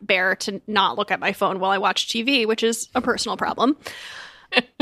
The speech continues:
But I'm really enjoying it. So it's, it's set at a fake talent agency in the U K. There's all of this drama with,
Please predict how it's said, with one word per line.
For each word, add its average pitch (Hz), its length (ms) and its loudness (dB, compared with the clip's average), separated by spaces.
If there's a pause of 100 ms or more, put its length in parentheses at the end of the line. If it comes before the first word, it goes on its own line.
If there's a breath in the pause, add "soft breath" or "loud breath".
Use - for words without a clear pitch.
(380 loud breath)
But 277 120 4
I'm 285 160 2
really 262 300 0
enjoying 214 340 2
it. - 160 -4
So 269 180 2
it's, 262 180 0 (120)
it's 269 180 0
set 269 420 2
at 233 280 2
a 214 220 0
fake - 640 -2 (120)
talent 226 440 0
agency 208 840 -4
in 233 140 0
the 233 80 0
U 214 180 0
K. 196 580 0 (680 soft breath)
There's 233 300 2
all 220 200 2
of 214 80 -4
this 220 200 0
drama 190 480 0
with, 185 280 -2